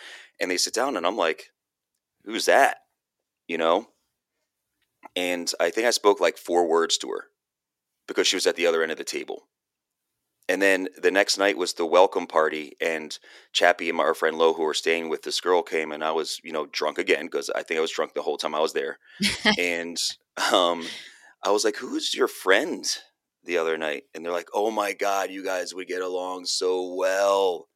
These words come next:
Speaker 1: And I was like, "Well, she's cute." And then that's all I said. Now I've spoken four words to this girl, and, you know,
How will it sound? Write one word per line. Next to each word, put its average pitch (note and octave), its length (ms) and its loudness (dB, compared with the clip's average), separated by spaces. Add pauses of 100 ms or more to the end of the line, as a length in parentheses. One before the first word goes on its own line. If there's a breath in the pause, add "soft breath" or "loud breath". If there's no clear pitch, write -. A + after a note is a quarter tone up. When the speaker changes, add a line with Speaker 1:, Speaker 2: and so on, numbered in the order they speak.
(600)
Speaker 1:
And F#2+ 260 2
I F#2 60 4
was F#2+ 120 0
like, F2+ 160 0
"Well, F2 80 0
she's - 200 0
cute." D3+ 440 -2 (180)
And G2 120 -2
then A#2 120 2
that's A#2+ 280 4
all A2 180 8
I F2 60 6
said. - 320 0 (300)
Now G2 120 4
I've - 120 4
spoken G#2+ 320 2
four G#2 260 4
words F#2+ 240 4
to F#2 60 -2
this D#2+ 120 -8
girl, E2 380 2
and, D#2 500 -2 (640)
you F2+ 120 -6
know, D#2 260 0